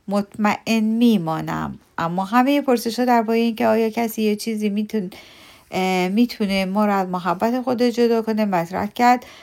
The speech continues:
اکنون که شکستگی هیچ چیز نمی‌تواند و هیچ چیز نخواهد توانست.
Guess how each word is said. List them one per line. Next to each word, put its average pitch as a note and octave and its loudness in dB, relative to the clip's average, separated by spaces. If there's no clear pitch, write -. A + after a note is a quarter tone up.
اکنون G3+ 0
که F3+ 0
شکستگی G3 -4
هیچ C4+ 0
چیز F#3+ 0
نمی‌تواند C#4+ 2
و G3 2
هیچ A#3 -4
چیز C#4+ 0
نخواهد F3 -2
توانست. F3 -6